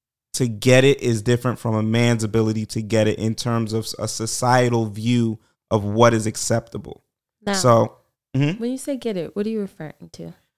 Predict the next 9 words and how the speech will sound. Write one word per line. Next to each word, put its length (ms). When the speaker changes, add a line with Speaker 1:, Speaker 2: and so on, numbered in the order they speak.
Speaker 2:
Let's, 140
Speaker 1:
So 260
Speaker 2:
let's 180
add 200
scenario. 600
Speaker 1:
I 140
will. 320
So, 320
Speaker 2:
Okay. 240